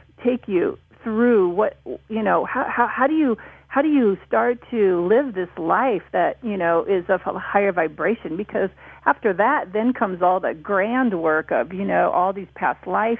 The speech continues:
that we've had and how those stories, you know, have followed you into this lifetime or karmic pieces or, <clears throat> or whatever. And,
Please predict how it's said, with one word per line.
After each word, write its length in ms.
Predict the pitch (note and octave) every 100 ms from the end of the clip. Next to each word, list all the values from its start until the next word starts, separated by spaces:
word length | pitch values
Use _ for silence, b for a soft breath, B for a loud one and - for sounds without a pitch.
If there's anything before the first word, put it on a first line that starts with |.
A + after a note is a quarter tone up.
| -
that 160 | A3+ A3
we've 160 | A3+
had 500 | G#3+ A3+ G#3+ G#3+ G#3
and 140 | F#3+ E3 B B
how 200 | - G#3+
those 200 | F#3+ F#3+ -
stories, 520 | - G#3 G3 G3+ G3+ F#3+ B B B -
you 100 | G#3
know, 140 | F#3+
have 160 | F3 G3+ -
followed 340 | G3+ G#3+ F#3
you 140 | G#3
into 220 | F#3+ F3 E3
this 160 | A#3 -
lifetime 840 | A#3+ A#3+ - - A3+ A3+ A3 A3 A#3
or 340 | F3 - - B B -
karmic 480 | B3+ A#3+ A#3 C#4
pieces 760 | - A#3+ A#3 - A3+ G#3+ A3 C4+ A#3+
or, 240 | A3+ A3 - -
<clears throat> 300 | E4 B3+ -
or 160 | G#3+
whatever. 320 | F#3+ F3 F3
And, 340 | A3 C4 C4